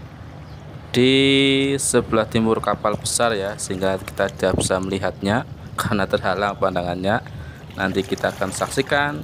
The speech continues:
kemunculannya setelah, setelah nanti melewati kapal besar itu. Jadi karena ini posisi pelabuhan sangat kosong, hanya ada beberapa kapal yang belum berlayar, ada satu, dua, tiga, empat yang sedang di tengah. Nah, itu muncul tuh, tuh.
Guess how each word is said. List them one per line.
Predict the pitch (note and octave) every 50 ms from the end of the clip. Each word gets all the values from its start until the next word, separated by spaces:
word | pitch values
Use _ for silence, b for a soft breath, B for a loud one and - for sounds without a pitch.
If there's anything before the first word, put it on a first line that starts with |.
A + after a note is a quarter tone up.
| - -
kemunculannya | - B2+ B2 A#2+ A#2+ - - A2 A2 A2 A2+ A2+ G2+ F#2 F#2+ - -
setelah, | - - - - F#2+ F2+ F2+ - - - - B B B B B B B B
setelah | - - - G2 F#2
nanti | F#2+ F#2+ F#2 F#2 - - F2+ F2+ G2 F#2+
melewati | F#2 F#2+ F#2+ F#2+ F#2 F#2 F2+ - - F#2+ F#2
kapal | - F#2 - - F#2 -
besar | - - - E2+ F#2
itu. | F2+ - - - - - - - - - - - - - - - - - - -
Jadi | - G2 - - F#2+ -
karena | - F#2+ F#2+ F#2+ G2
ini | G#2 A2 A#2
posisi | A2+ - - G#2+ - A#2+ A2 - - A#2
pelabuhan | - - A2+ G#2+ - G#2+ G2 G2 G#2+ G#2+ G#2
sangat | - - G#2+ G#2 G#2 G2+ G2 -
kosong, | - - G2+ G2 - A2 A2 B2 C#3+ E3 D3+ B B B B B B B B B B
hanya | - F#2 F#2+ G2+ G#2+ G#2+
ada | G#2 - -
beberapa | G2+ - G2 - - G2 F#2+ - F#2+ F#2+
kapal | - G2+ G2+ - - A2 A2 G#2+
yang | G#2 G#2+ G#2 G#2 G2+
belum | F#2+ G2 G2 F#2+ F#2
berlayar, | F#2+ F#2+ F#2+ F#2 F#2+ G2+ A2 B2 C#3+ - - B B B B B B B B -
ada | - F#2 E2 E2 F#2+
satu, | - - G2 - - A2+ G2
dua, | - G#2 F#2+
tiga, | - - G2+ G2 F#2
empat | F#2+ A2 A2+ A2+
yang | - F2+ G2+ F#2+
sedang | - G#2 F#2 F#2
di | F#2+ F#2+
tengah. | - - F#2+ F2 E2 E2+ - -
Nah, | - G2 G2+
itu | G2+ G2+ - A#2+ A2+
muncul | G#2+ G2+ - G#2+ G2 F2+
tuh, | - - F2+ -
tuh. | - F2